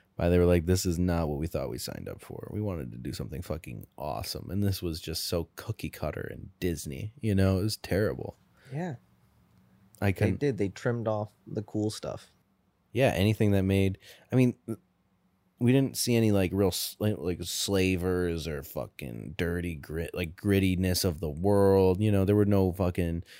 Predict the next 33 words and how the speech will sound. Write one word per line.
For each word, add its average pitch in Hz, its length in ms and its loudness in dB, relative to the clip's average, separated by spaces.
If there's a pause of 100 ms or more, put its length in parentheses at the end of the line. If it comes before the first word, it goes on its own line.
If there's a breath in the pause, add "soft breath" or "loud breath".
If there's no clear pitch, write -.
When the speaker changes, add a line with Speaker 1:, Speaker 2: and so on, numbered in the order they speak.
(260 loud breath)
Speaker 1:
Jabba 92 400 6
the 90 60 -4
Hutt, - 360 -2
like, 82 280 -4
characters. 78 640 -4
There 80 140 -4
were 87 140 -2
no 87 180 0
fucking, 76 720 -6
you 80 140 -6
know, 58 420 -8
Greedo, 80 580 -2
like, 58 280 -10
characters, 50 800 -8
you - 80 -10
know? 60 360 -10 (400)
Speaker 2:
Yeah, 156 180 -2
but 98 180 -2
they 101 120 -2
still 110 260 -4
implied 95 320 -2
a 82 80 -4
dark 80 340 -4
world. 67 280 -4
Like, 64 160 -8
they 85 80 -6
didn't 87 180 -4
even 82 160 -8
try 80 240 -4
to 82 80 -8
be 78 120 -6
family 78 440 -8
friendly, 60 500 -10